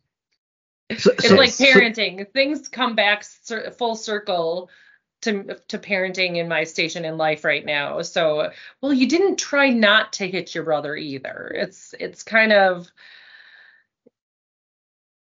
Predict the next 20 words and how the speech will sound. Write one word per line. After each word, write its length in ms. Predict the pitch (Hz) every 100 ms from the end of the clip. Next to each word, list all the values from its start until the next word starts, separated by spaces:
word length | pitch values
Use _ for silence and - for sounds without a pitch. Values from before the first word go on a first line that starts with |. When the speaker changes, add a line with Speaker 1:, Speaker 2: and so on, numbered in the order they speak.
| _ _
Speaker 2:
"Did 160 | 226 214
you 60 |
try 260 | 202 - 269
to 80 | 349
protect 480 | 311 294 285 285 349
it?" 220 | 359 247
"No, 380 | 247 427 508 190
I 100 | 196
didn't 240 | 180 269
know 100 | 285
I 160 | 285 285
had 220 | 349 320
to," 100 | 185
"But 300 | 285 339 349
you 80 | 330
didn't 240 | 370 339
try 260 | - 254 220
not 300 | 135 - -
to." 340 | - 76 214
<laughs> 60 | 180